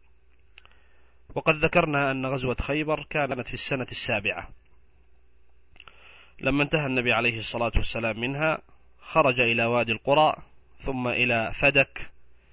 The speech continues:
وأخذ عليه الصلاة والسلام فدك، وأخذ وادي القرى، وفتحه عنوة، وكذلك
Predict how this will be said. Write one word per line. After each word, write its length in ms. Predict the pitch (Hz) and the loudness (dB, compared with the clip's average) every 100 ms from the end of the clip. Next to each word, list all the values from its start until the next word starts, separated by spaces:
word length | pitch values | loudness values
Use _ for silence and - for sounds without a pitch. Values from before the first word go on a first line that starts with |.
| - - - - | -20 -20 -18 -2
وأخذ 800 | 135 135 - - 127 117 117 113 - - - - | 2 2 2 0 -2 0 0 -2 -8 -20 -18 -4
عليه 300 | 120 123 113 | -2 -2 -4
الصلاة 340 | - 117 113 113 | -6 -2 -2 2
والسلام 440 | 110 - 117 110 | 2 2 -2 -2
فدك، 480 | - 123 120 - - - | 0 0 0 -4 -14 -10
وأخذ 420 | - 120 - 113 | -6 -6 -4 -4
وادي 300 | 113 117 113 | -2 0 -2
القرى، 380 | 110 - 123 117 - - - - - - - - - | -4 0 2 2 0 -12 -20 -20 -20 -20 -20 -20 -4
وفتحه 640 | 120 - 120 127 127 117 113 | -2 -2 -2 -2 -2 -2 -2
عنوة، 440 | 131 127 120 113 - - - - - - - | 0 0 -2 -6 -18 -20 -20 -20 -20 -20 -6
وكذلك 1300 | 143 139 135 131 - - 147 156 147 131 - 127 123 | 0 4 4 2 -2 -6 0 4 4 2 0 0 -2